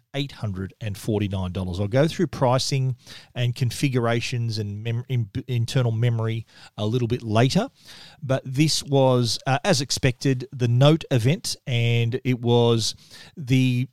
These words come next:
the devices, the, the Note devices you have to understand are their pinnacle products. They're, like, the Galaxy S range is their flagship, their, their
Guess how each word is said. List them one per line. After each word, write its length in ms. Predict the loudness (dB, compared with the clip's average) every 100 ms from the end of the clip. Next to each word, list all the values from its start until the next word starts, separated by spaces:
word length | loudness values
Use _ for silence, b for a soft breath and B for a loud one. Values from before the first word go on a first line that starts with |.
| -4
the 180 | 2 2
devices, 640 | 4 2 2 0 -4 -4
the, 120 | -6
the 180 | 0 0
Note 220 | 0 -2
devices 480 | -2 0 0 0 -2
you 80 | 0
have 180 | 0
to 100 | -2 -4
understand 560 | -2 -2 0 0 0 2
are 260 | 2 2
their 420 | 2 2 2 2 0 B B B -20 -14
pinnacle 640 | -6 -4 -2 0 -2 -2
products. 520 | -4 -2 -2 -6 -8
They're, 260 | 0 2 2
like, 180 | 2 0
the 60 |
Galaxy 540 | 0 0 0 -4 -6 -2
S 240 | -2 -2
range 340 | -2 -2 -2 -2
is 120 | -2
their 160 | -2
flagship, 760 | -2 -2 0 0 0 -4 -4 -6 b b b b -20
their, 400 | -4 0 2 2
their 360 | 2 2 0